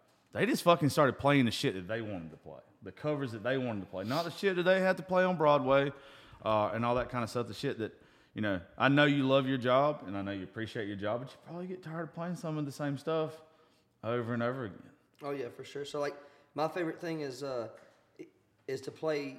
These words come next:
Speaker 2: like, the shows where, or not the shows, but, like, is
Speaker 1: Thank
Speaker 2: that
Speaker 1: you.
Speaker 2: better?
Speaker 1: Yes, pumpkin.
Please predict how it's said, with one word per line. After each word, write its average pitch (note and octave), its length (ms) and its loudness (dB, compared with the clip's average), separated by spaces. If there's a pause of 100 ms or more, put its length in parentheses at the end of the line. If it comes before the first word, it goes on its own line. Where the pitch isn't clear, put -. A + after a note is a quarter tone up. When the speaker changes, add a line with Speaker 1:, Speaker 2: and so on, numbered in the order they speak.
Speaker 2:
like, B2 260 -12
the B2 60 -12
shows C#3+ 420 -6
where, C3 120 -10 (160)
or D3 80 -8
not D3+ 140 -4
the A#2 40 -12
shows, A#2+ 320 -6
but, A#2 140 -12
like, A#2 120 -12 (1000)
is - 60 -18 (1160)
Speaker 1:
Thank D#3 120 -4
Speaker 2:
that C#3+ 140 4
Speaker 1:
you. - 20 0
Speaker 2:
better? D#3 300 4 (180)
Speaker 1:
Yes, E3+ 360 2
pumpkin. D#3 420 -4